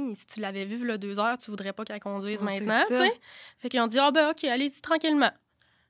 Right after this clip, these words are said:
Speaker 2: Eh, mais c'est fou parce que, tu sais, clairement, clairement, là, tu vois un accident. Clairement, t'es en état de choc, là.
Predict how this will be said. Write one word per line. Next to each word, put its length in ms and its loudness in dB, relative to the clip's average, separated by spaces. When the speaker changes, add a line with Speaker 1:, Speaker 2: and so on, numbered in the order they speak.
Speaker 2:
Eh, 80 -4
mais 140 -4
c'est 180 -2
fou 160 -12
parce 300 -8
que, 140 -6
tu 80 -10
sais, 220 -6
clairement, 1000 -2
clairement, 840 -4
là, 100 -10
tu 100 -4
vois 540 0
un 200 0
accident. 520 -4
Clairement, 460 0
t'es 140 -6
en 160 -2
état 260 -2
de 60 -8
choc, 360 -4
là. 100 -10